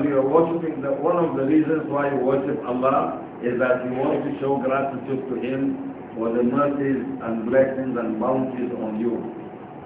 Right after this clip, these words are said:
that He has bestowed on you. You want to show Him gratitude. So the worship of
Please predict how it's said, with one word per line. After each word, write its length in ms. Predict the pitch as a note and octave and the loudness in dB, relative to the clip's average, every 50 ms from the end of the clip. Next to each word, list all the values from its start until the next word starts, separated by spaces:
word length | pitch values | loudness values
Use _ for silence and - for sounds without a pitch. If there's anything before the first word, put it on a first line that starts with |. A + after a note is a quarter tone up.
| - - - - - - - - - - | -14 -14 -14 -14 -14 -14 -14 -14 -14 -12
that 160 | - G#2 A2+ A#2 | -8 -6 -4 0
He 80 | A#2 | 2
has 160 | A#2+ A#2 A#2 A2 G#2+ | 2 2 2 0 0
bestowed 480 | A2+ A2+ G#2+ - - C3 C3 C3 B2+ A2+ | -2 -2 -2 -2 -2 0 0 0 0 0
on 240 | A2+ A2+ A2+ A#2 | -2 -2 0 0
you. 80 | A#2 A2+ A2 A2 - - - - - - - - | 0 0 -2 -2 -6 -8 -10 -12 -12 -10 -6 -2
You 80 | A2 B2+ C3+ | -2 0 0
want 160 | C#3 B2+ C3 | 0 -2 -2
to 20 | C3 C3+ | -4 -2
show 160 | C3+ C#3 C3+ | 0 0 0
Him 240 | C3+ C#3 C3+ A#2+ B2 | 2 0 0 0 2
gratitude. 560 | B2+ C3 C3 B2+ - A2 - - - - - - - - - - - - - B2+ | 2 2 2 0 -2 -4 -6 -8 -8 -8 -8 -10 -12 -14 -14 -14 -14 -14 -8 -2
So 320 | B2+ C3 B2+ B2+ C3 B2+ B2+ - | 0 2 2 2 0 -2 -4 -2
the 80 | A#2 A#2 | -2 0
worship 400 | A#2 C3+ E3 E3+ E3 - E3 E3 - C#3 | 6 8 10 10 10 8 4 2 2 0
of 160 | C3 - | -2 -2